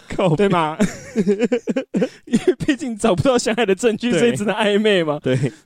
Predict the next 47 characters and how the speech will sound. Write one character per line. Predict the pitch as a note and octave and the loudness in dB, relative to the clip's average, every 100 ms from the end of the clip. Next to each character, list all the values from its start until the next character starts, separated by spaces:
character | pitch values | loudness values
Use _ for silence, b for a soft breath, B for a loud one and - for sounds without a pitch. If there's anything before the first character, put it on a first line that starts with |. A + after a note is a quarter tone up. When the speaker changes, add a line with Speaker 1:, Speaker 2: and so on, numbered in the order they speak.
| - | -4
Speaker 2:
对 | D#3 | -2
吗？ | C3+ C3 | -2 -4
所 | C#3 F#3 | 0 2
以， | F3+ D3+ _ _ _ _ _ _ | 2 0 _ _ _ _ _ _
呃， | G3+ F3 E3 | 0 2 2
那 | F#3+ E4 | 0 -2
个 | C#4 | 0
时 | G3 | 2
候 | A#3+ | 2
来 | G3+ F3+ | 4 2
讲， | D3+ C#3+ | 2 2
我 | |
觉 | D3+ A3+ | 0 2
得 | A#3 G3 D#3+ C3+ _ _ _ - - | 2 4 2 -2 _ _ _ -20 -6
就 | - | -2
还 | A#3 D#3 F3+ | 0 2 2
好 | C#3 | 2
啊， | B2+ | 0
没 | D3+ | -2
这 | A3 | -2
么 | G3 | -2
夸 | G3+ F#3 | 0 0
张 | F3+ E3 | 0 -4
啦。 | D#3+ A#2+ A#2 | -2 -2 -2
Speaker 1:
嗯 | A#2 | -4
哼。 | A#2 A#2 A#2+ _ _ _ _ _ - | -2 -4 -8 _ _ _ _ _ -4
Speaker 2:
那 | G3+ | -2
当 | F3+ | 0
然， | E3+ D3+ | 0 2
因 | F#3 | 0
为 | |
最 | F3+ F3+ | 0 0
近 | |
开 | F3 | 0
始 | D3 | 0
上 | F3 D#3+ | 0 -2
经 | D#3 | -4
济 | E3 | -4
学， | D3+ A2+ | -2 -2
所 | C3+ | 0
以 | C#3+ A#2+ B B B | 0 0 B B B
学 | - E3 | -4 0
到 | F#3+ | 0
一 | |
点 | D3 | 0
皮 | - D3 E3+ | -2 0 0
毛。 | D#3+ C3 | 2 0